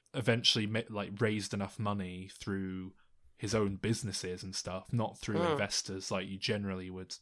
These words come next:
Speaker 1: raise money for a film, and just made it 'cause no one else would give him the money to do it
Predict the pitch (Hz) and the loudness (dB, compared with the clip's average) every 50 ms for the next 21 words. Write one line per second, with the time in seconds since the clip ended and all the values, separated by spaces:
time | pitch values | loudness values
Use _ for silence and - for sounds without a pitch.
0 | _ _ _ _ _ - - 117 101 92 92 - 104 98 90 90 92 - - 98 | _ _ _ _ _ -8 -4 -2 -2 -2 -2 -2 -4 -4 -4 -4 -6 -8 -6 -8
1 | 95 - 101 92 95 101 - - - - - - - - - _ _ _ - 123 | -6 -6 -8 -8 -10 -10 -12 -14 -18 -20 -18 -20 -20 -20 -20 _ _ _ -4 -2
2 | 117 104 101 - 113 101 101 110 120 117 - 92 92 - - - 104 107 107 104 | 0 0 0 0 2 4 6 6 6 6 4 2 -6 -8 -8 -6 -4 -2 0 2
3 | 101 98 95 95 92 - - 98 90 - 113 98 98 95 95 95 98 95 95 95 | 2 2 0 0 -2 -4 -6 -6 -2 -2 0 0 0 -2 -2 -2 -2 -2 -4 -4
4 | 95 - - 101 101 98 95 95 98 - | -6 -8 -6 -4 -2 -2 -2 -4 -6 -8